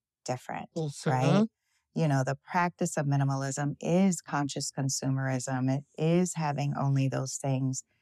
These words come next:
Speaker 1: that you need, use, and love, or even those things that spark joy.
Speaker 2: Yeah.
Speaker 1: I don't know if you saw the recent headline where <laughs>
Speaker 2: <laughs> Yes.
Speaker 1: Marie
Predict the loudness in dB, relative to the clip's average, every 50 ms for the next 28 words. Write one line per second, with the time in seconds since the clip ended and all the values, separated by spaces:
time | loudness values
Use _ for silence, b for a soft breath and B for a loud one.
0 | _ _ _ _ _ -4 -2 -2 0 0 0 0 -2 -2 0 0 0 0 0 0
1 | 0 0 0 0 0 0 0 2 2 2 2 2 0 -2 -2 -4 -4 -2 -2 0
2 | 0 2 2 2 0 -2 -4 -6 -4 -2 0 0 0 -2 -2 -4 -4 -6 -6 -4
3 | -4 -4 -4 -6 -6 -4 -2 0 0 0 -2 -4 -6 -8 _ _ -2 0 2 4
4 | 4 4 2 2 0 -2 0 -2 -2 -2 -2 0 0 2 2 2 2 2 0 0
5 | 0 -2 -2 -2 -2 -2 -2 0 0 0 0 -2 -2 -2 -2 -2 0 0 2 2
6 | 2 2 0 0 0 4 4 4 6 4 4 4 2 0